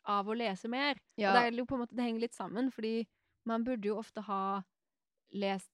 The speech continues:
Speaker 1: eller hvis man leser en del, så får man et mer kreativt språk.
Speaker 2: Ja.
Speaker 1: Så det at man har på en måte utsatt seg selv for mer litteratur,
Speaker 2: Mm.
Speaker 1: gjør jo at man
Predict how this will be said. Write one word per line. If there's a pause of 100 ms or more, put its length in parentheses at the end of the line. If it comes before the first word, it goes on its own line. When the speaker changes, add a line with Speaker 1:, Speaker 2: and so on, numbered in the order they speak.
Speaker 1:
eller
hvis
man
leser
en
del,
så
får
man
et
mer
kreativt
språk. (460)
Speaker 2:
Ja.
Speaker 1:
Så (140)
det
at
man
har
på
en
måte
utsatt
seg
selv
for
mer
litteratur, (140)
Speaker 2:
Mm.
Speaker 1:
gjør
jo
at
man